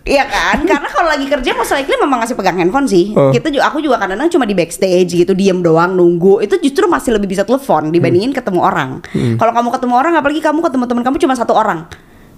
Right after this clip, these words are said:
Speaker 1: Kalau aku telepon si orangnya nganggur.
Speaker 2: Iya, iya.
Speaker 1: Iya kan? Aku jadi nggak pernah. Terus aku bilang gini, "Tapi itu tuh sekarang pas kita nikahnya udah sepuluh tahun gitu kan. Ya tahun ke sepuluh aku nikah.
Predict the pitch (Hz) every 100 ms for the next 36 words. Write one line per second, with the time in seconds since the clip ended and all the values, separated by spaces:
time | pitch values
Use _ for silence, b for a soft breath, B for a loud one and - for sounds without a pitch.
0 | - - 277 262 269 277 285 587 605 508
1 | - 269 285 554 554 466 311 247 202 180
2 | 175 - - 120 104 95 90 92 87 101
3 | 190 147 147 180 233 311 233 415 B B
4 | B B B B 190 170 - 165 165 233
5 | 349 359 311 220 220 247 226 226 - 147
6 | 151 - 156 151 190 285 B B B -
7 | 175 170 190 190 320 - - 196 254 320
8 | 302 269 247 240 247 240 226 220 208 202
9 | 190 196 202 185 185 165 165 165 160 151
10 | 160 208 254 247 233 226 226 220 175 -
11 | - 120 180 254 254 190 185 - - -
12 | 185 - 165 165 170 185 - 175 175